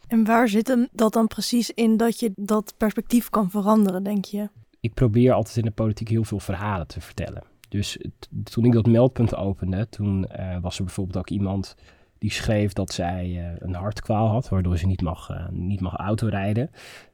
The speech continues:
Speaker 2: Ehm, en dat zij letterlijk vijftien, twintig meter van de bushalte is gaan wonen, zodat ze alleen maar naar de bus hoefde te lopen en dan met de bus naar haar werk kon. En toen werd die bushalte, nadat ze twee, drie jaar, eh, daar woonde, werd die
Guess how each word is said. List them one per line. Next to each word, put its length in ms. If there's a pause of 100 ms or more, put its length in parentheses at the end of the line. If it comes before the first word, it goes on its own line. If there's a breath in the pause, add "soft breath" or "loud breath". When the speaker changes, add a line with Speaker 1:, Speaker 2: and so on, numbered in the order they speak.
(160)
Speaker 2:
Ehm, 220
en 160
dat 120
zij 500 (360)
letterlijk 580
vijftien, 960 (520)
twintig 340
meter 340
van 120
de 80
bushalte 640 (140)
is 160
gaan 220
wonen, 420 (280 soft breath)
zodat 280
ze 80
alleen 220
maar 100
naar 120
de 60
bus 180
hoefde 260
te 100
lopen 360
en 80
dan 140
met 120
de 80
bus 280
naar 140
haar 100
werk 220
kon. 260 (520 soft breath)
En 120
toen 100
werd 120
die 120
bushalte, 760 (280 loud breath)
nadat 340
ze 100
twee, 240
drie 160
jaar, 320
eh, 260
daar 220
woonde, 260
werd 160
die 200